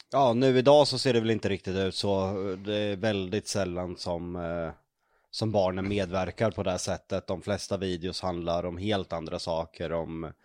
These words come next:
om bilar, eller du gjorde något prank på mig, då är inte ens barnen med. Eh, jag folierade om bilen, jag köpte en bil, eh, då syns de inte överhuvudtaget. Luna Bell var med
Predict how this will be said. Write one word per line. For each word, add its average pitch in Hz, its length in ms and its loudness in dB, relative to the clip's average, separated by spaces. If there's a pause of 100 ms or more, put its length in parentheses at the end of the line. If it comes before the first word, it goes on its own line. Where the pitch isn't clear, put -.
(520)
om 127 300 2
bilar, 120 760 6
eller 107 680 2
du 107 160 -2
gjorde 110 200 -2
något 107 260 -4
prank 110 500 2
på - 80 -12
mig, 101 280 0
då 104 180 -2
är 104 40 -2
inte 95 140 -6
ens 90 160 -4
barnen 98 500 0
med. 104 380 0 (540)
Eh, 101 100 -2
jag 98 380 2
folierade 104 460 2
om 110 300 2
bilen, 101 300 2
jag 101 80 -2
köpte - 420 -2
en 110 120 0
bil, 104 380 0
eh, 101 220 0
då 98 360 -6
syns 98 240 -4
de 104 120 -2
inte 101 160 -2
överhuvudtaget. 98 1000 0
Luna 104 200 -2
Bell 101 180 0
var 98 100 -2
med 98 320 0